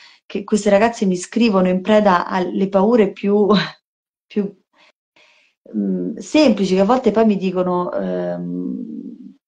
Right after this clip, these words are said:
"Lo so, può sembrare una cosa stupida, però sai, mi è stato detto questo, ma non è che poi potrebbe succedere quest'altro, sai, non ho,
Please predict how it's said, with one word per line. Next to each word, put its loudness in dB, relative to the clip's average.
"Lo 4
so, 4
può 0
sembrare 2
una 2
cosa -2
stupida, -2
però 2
sai, 0
mi -2
è -2
stato -6
detto -4
questo, -4
ma -4
non -2
è -4
che -8
poi 4
potrebbe 2
succedere 0
quest'altro, -2
sai, 0
non -2
ho, 2